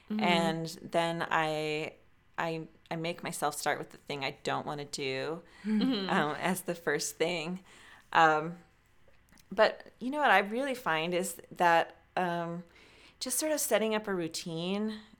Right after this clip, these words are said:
Speaker 2: that, like, and kind of just looking at, like, what are the obstacles that come up. And, like, my
Speaker 1: Mm-hmm.
Speaker 2: phone is definitely a big obstacle, and I try and, like, maybe keep it out of my reach or, like,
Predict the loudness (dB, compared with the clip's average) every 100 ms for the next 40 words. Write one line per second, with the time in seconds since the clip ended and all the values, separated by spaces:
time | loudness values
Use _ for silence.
0 | -10 4 6 6 4 0 0 -14 -16 -8
1 | -6 -6 -4 0 0 0 -4 -4 -4 -2
2 | -2 -4 -2 2 4 4 2 0 -2 -4
3 | -8 -6 -6 0 -2 -2 -8 -4 -2 -2
4 | -4 -6 -4 -2 0 2 2 2 2 0
5 | -2 -2 -4 -2 2 2 2 -6 -4 -4
6 | -4 -6 -4 -4 -4 -8 -10 -10 -10 -10
7 | -10 -6 -2 0 -2 -6 -10 -10 -10 -10
8 | -8 -6 -6 -6 -8